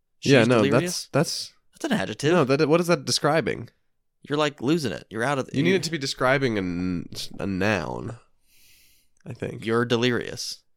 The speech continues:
Speaker 2: She is delir-, delirious.
Speaker 1: Her delirious something. Like, could
Speaker 2: No.
Speaker 1: you say something is delirious?
Speaker 2: She is delirious.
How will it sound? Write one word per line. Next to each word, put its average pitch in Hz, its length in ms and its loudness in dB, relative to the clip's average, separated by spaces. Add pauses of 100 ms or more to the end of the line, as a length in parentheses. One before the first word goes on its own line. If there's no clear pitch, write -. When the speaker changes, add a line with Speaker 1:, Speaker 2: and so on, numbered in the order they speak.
(180)
Speaker 2:
She 131 440 -2
is 113 200 -4
delir-, 107 400 -6
delirious. 101 520 -10
Speaker 1:
Her 117 100 2 (220)
delirious 120 1200 0
something. - 600 -6
Like, 113 180 -10
could 127 140 -16 (1040)
Speaker 2:
No. 180 260 0
Speaker 1:
you 87 60 0
say 120 160 6
something 135 400 0
is 110 120 -2
delirious? 98 600 -6 (400)
Speaker 2:
She 151 340 0
is 139 120 0
delirious. 135 680 -4